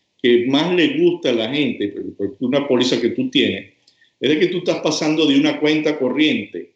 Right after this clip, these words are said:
a otra, con un beneficio de por medio, ¿ok? Cuando tú,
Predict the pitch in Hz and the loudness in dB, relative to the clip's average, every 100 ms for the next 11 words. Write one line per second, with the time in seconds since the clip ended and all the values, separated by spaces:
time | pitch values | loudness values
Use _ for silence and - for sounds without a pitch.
0 | _ 104 107 107 107 - 90 - _ _ | _ -12 -4 -2 -2 -4 -10 -14 _ _
1 | _ - 107 156 180 147 131 175 - 113 | _ -6 0 2 2 0 0 -2 0 2
2 | 101 - 98 92 92 98 87 - _ _ | 2 0 -4 -6 -6 -6 -8 -10 _ _
3 | _ 87 104 127 - - _ _ _ - | _ -6 0 0 0 -8 _ _ _ -20
4 | - _ _ 131 131 135 139 143 - - | -20 _ _ 2 4 4 4 2 -4 2
5 | 180 - | 2 2